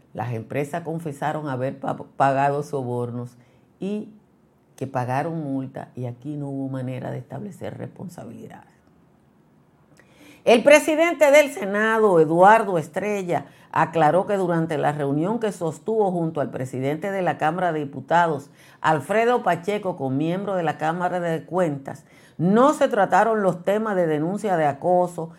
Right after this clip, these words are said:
interpelación ni intimidación contra el presidente de ese organismo. Janel Andrés Ramírez dijo que, bueno,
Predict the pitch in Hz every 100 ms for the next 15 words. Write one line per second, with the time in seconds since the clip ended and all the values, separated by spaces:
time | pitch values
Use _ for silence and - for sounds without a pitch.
0 | _ - 170 170 160 - 147 143 190 202
1 | 220 208 185 175 156 156 143 139 190 214
2 | 208 156 147 143 - 135 127 135 139 160
3 | 151 147 151 147 143 131 123 - _ _
4 | _ _ _ _ _ - 175 196 208 240
5 | 285 262 208 202 220 247 - - _ _
6 | _ _ 147 175 165 160 190 202 117 113
7 | 143 175 247 269 269 185 170 160 147 139
8 | - 139 147